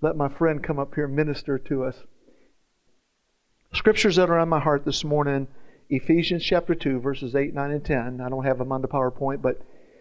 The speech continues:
"For by grace are you saved through faith." Now hear the next words, "And that not of yourselves. It is the gift of God, not of works."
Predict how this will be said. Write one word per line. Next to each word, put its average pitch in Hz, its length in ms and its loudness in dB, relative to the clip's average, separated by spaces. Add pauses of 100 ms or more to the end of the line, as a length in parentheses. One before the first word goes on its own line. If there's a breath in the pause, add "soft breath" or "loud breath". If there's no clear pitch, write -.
(160 soft breath)
"For 170 160 4
by 165 140 6
grace 185 500 2
are 170 100 4
you 165 140 4
saved 135 640 0 (1300)
through 147 180 2
faith." 131 380 -2 (1700)
Now 127 80 -2
hear 143 160 2
the 160 120 2
next 156 240 0
words, 123 340 -6 (200)
"And 127 200 0
that 147 240 2
not 143 180 2
of 147 100 -2
yourselves. 135 760 0 (800)
It 156 280 2
is 147 280 2
the 120 180 -2
gift 117 520 -2
of 143 120 -2
God, 117 400 -4 (1700)
not 135 240 0
of 175 80 2
works." - 560 -2